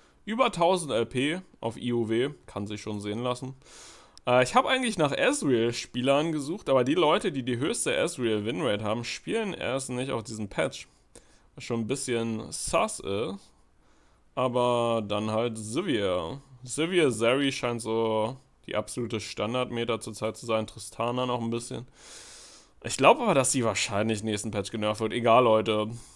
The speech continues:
Weil die Winrate ist schon ziemlich hoch. Klicken wir einfach mal auf, äh,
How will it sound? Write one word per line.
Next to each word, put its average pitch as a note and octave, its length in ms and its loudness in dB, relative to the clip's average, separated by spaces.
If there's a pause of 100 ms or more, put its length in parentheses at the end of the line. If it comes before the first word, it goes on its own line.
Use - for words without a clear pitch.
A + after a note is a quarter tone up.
(420)
Weil A#2 120 -2
die A2+ 120 -2
Winrate D#3 340 4
ist - 60 0
schon G#2 140 -2
ziemlich G#2 300 -6
hoch. A2 240 -4
Klicken - 220 -6
wir G#2 100 0
einfach G#2+ 220 -6
mal G#2 180 -2
auf, G2+ 420 -4
äh, G2+ 240 -4